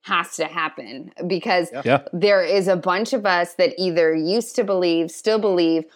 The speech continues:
Speaker 1: or, like, I don't believe that anymore. But even when he said that, it jog-, it was like a triggering.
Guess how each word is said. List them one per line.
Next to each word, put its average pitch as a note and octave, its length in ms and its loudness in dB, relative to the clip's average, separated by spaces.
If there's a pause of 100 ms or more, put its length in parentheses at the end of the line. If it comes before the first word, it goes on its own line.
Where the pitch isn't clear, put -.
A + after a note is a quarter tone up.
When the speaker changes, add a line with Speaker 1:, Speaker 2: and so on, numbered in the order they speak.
(300)
Speaker 1:
or, C#4 320 4
like, G#3 220 0
I A3+ 140 2
don't E4 180 2
believe A#3+ 320 0
that F#3 240 0
anymore. E3 640 -2
But G#3 220 0
even B3 280 2
when B3 140 2
he A#3+ 160 0
said F3 400 -2
that, C#3 400 0 (380)
it F3 320 0 (200)
jog-, F3 480 4
it G3 80 4
was G#3 120 2
like B3 120 2
a - 60 2
triggering. D#3+ 600 -2